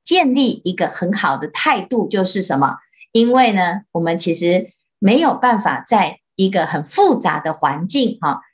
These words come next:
养好我们的心，所以为什么要创一个空间，让大家先把自己的心找到？因为你先要先放下万缘，好，然后找到你的真心之后呢，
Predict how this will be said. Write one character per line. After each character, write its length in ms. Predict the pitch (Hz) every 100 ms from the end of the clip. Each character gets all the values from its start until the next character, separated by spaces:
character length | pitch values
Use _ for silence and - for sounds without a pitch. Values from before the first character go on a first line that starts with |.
| _
养 260 | 226 262 330
好 220 | 214 160
我 160 | 147
们 100 | 147 165
的 100 | 160
心， 440 | 156 202 185 202 - _ _ -
所 160 | - 339
以 60 |
为 180 | 311 370
什 140 | 262
么 80 | 175
要 180 | 233 254
创 460 | - 370 339 247 254
一 160 | 214
个 240 | 202 185 165
空 400 | - 269 262 269
间， 400 | 262 247 269 - -
让 240 | 240 226
大 160 | 226 214
家 180 | 196
先 380 | 196 - 240 240
把 140 | 165 151
自 200 | - 202
己 120 | 170
的 100 | 156
心 320 | - 185 190
找 300 | - 170 135
到？ 220 | 220 196 - _ _ _
因 160 | 214
为 80 | 233
你 160 | 185 151
先 400 | - 262 262 262
要 260 | 254 196
先 400 | - - 311 330 - -
放 240 | 349 247
下 320 | 220 277 233
万 260 | 254 254 185
缘， 260 | 170 165 190 _ _ _
好， 220 | 185 175 202
然 140 | 269
后 180 | 339 214
找 200 | 226 190
到 200 | 330 302
你 140 | 190
的 100 | 185
真 300 | 180 285 302
心 260 | 277 269 269
之 140 | 277
后 240 | 247 277 247
呢， 220 | 214